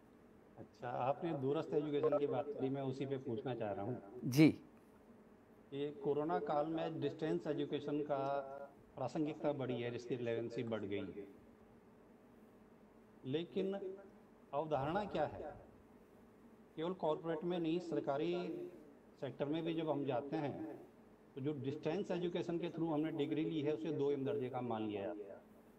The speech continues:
Speaker 1: और काफ़ी हद तक ये गुणवत्ता उसकी कम है, ये बात माननी पड़ेगी। तो क्या सरकार कुछ ऐसा करने जा रही है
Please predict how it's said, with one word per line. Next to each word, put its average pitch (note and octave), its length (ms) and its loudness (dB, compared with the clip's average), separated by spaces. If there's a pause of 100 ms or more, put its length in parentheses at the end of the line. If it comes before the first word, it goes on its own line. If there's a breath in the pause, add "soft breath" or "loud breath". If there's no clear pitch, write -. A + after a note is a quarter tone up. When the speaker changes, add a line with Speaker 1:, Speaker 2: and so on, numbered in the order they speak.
(1400)
Speaker 1:
और F#3+ 320 0
काफ़ी D#3 260 2
हद F3+ 180 2
तक G3 200 2
ये F3+ 120 0
गुणवत्ता D#3+ 500 0
उसकी F3 280 -2
कम D#3+ 280 0
है, C3+ 300 2 (760)
ये D#3 60 -6
बात E3+ 220 -2
माननी D3 380 2
पड़ेगी। F2+ 380 -4 (1500)
तो A3 400 0
क्या E3 160 2
सरकार F3+ 420 0
कुछ G3 380 -4
ऐसा E3+ 400 0
करने D#3+ 340 0
जा D3 160 2
रही C3+ 220 0
है A#2+ 180 0